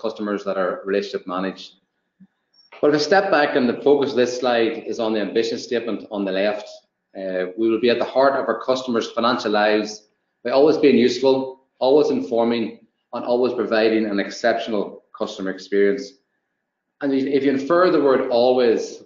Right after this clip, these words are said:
always I infer to be twenty-four seven, seven days a week. And you think of sort of the heightened customer expectations, you know, always being useful to the customer, especially when we refer to the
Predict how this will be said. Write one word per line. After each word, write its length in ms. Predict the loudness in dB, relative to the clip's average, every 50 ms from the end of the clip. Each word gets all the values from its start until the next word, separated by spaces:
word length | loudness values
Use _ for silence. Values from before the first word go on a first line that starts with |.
| _
always 380 | -2 0 2 4 4 2 2 2
I 100 | 0 0
infer 380 | -2 -2 -4 -2 0 0 2 0
to 80 | 0
be 320 | -2 -2 -2 -2 -4 -6 -6
twenty-four 520 | -6 -6 -4 -4 -4 -4 -4 -6 -6 -6
seven, 380 | -4 -4 -2 -2 -2 -2 -4 -6
seven 400 | -6 -6 -4 -2 -2 -2 -4 -4
days 300 | -4 -4 -4 -6 -6 -8
a 40 |
week. 360 | -6 -6 -8 -8 -10 -18 _ _ _ _ _ _ _ _ _ _ _
And 120 | -4 -2 -2
you 80 | 0
think 140 | 0 2 2
of 100 | 2 0
sort 200 | 0 0 0 2
of 80 | 2 0
the 120 | 0 -2
heightened 320 | -2 -2 -2 -2 -4 -4
customer 320 | -4 -4 -4 -4 -2 -2 -2
expectations, 1000 | -2 -2 -2 -4 -4 -4 -4 -4 -4 -2 -2 -2 -4 -4 -4 -4 -8 -12 -18 _ _ _ _ _ _ _ _
you 60 | -4 -2
know, 80 | 0
always 540 | 2 4 4 4 4 4 4 4 4 4 2 2
being 180 | 0 0 0
useful 340 | 2 2 0 0 0 -2 -4 -2
to 80 | -4
the 80 | -8 -8
customer, 600 | -6 -4 -6 -6 -4 -4 -4 -4 -4 -4 -6 -12
especially 380 | -8 -4 -2 -2 -2 -4 -6 -8
when 80 | -8
we 80 | -8 -10
refer 240 | -4 0 0 2 2 0
to 160 | -4 -8 -6 -6
the 120 | -6